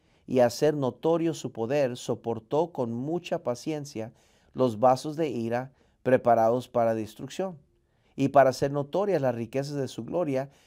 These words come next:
las mostró para con los vasos de misericordia que él preparó de antemano para gloria, a los cuales también ha llamado, esto es, a nosotros, no solo de los judíos, sino también de los gentiles.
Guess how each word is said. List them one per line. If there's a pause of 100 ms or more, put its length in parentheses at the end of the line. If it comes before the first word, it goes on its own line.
(140)
las
mostró
para
con
los
vasos
de
misericordia (380)
que
él
preparó
de
antemano
para
gloria, (480)
a
los
cuales
también
ha
llamado,
esto
es,
a
nosotros, (320)
no
solo
de
los
judíos,
sino
también
de
los
gentiles.